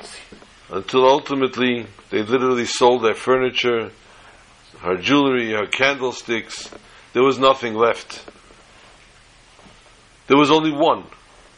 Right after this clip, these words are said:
one precious item, which was a very, very cherished, valuable item to this person. And that,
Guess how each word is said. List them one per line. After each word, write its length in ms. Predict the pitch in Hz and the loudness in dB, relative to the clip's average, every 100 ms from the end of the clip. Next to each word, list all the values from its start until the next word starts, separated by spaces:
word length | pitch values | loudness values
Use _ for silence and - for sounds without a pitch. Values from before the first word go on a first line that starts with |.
| - _ _ _ _ _ - - - | -20 _ _ _ _ _ -20 -20 -2
one 380 | 127 170 127 | 2 2 0
precious 580 | - - 127 135 131 117 - | -8 2 2 2 -2 -6 0
item, 380 | 113 98 87 78 - - - - _ _ - - - - - - - - - - - - - - | 0 0 -6 -14 -20 -20 -20 -20 _ _ -20 -20 -20 -20 -20 -20 -20 -20 -20 -20 -20 -20 -20 -10
which 240 | 113 123 - | -4 0 0
was 180 | 123 113 | 2 2
a 180 | 113 | 0
very, 400 | 101 120 156 147 | 2 4 4 2
very 400 | 117 120 131 123 98 | -4 -2 -2 -4 -6
cherished, 800 | - 139 143 135 - - - - - - - - - _ - | -2 0 0 -2 -6 -10 -14 -18 -20 -20 -20 -20 -20 _ -18
valuable 760 | 95 92 95 131 147 135 117 113 | -14 -2 4 4 2 -2 -4 -2
item 360 | 120 117 117 | -2 -4 -10
to 100 | - | -14
this 180 | 95 92 | -14 -14
person. 540 | - 110 110 120 123 - - _ _ _ - - - - - - - - _ _ _ - - - - _ _ _ - _ _ - - - | -4 -2 -2 -10 -16 -18 -20 _ _ _ -20 -20 -20 -20 -20 -20 -20 -20 _ _ _ -20 -20 -20 -20 _ _ _ -20 _ _ -20 -20 -12
And 200 | - 101 | -10 2
that, 220 | 139 165 | 2 2